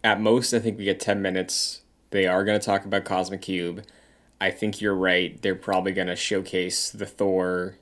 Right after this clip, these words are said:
and or Cap Endgame skins. Um,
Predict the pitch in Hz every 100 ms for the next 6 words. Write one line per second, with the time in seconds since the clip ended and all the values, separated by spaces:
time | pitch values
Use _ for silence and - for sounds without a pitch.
0 | _ 98 92 - 90 92 92 90 - 95
1 | 90 95 90 90 - - 90 87 92 -
2 | - - - - - _ _ _ 101 92
3 | 90 90 90 85 98